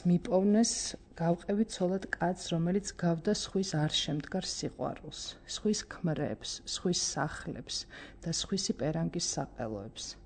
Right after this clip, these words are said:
კაცს, რომელიც გავდა სხვის ცხოვრებას. მეხუთედ, გავხდი ცოლი კაცის, რომელიც გავს ჩემს საკუთარ თავს,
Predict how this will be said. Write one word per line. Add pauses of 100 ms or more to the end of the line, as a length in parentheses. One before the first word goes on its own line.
(600)
კაცს, (120)
რომელიც (100)
გავდა
სხვის (120)
ცხოვრებას. (1600)
მეხუთედ, (1080)
გავხდი
ცოლი
კაცის,
რომელიც
გავს
ჩემს
საკუთარ (120)
თავს,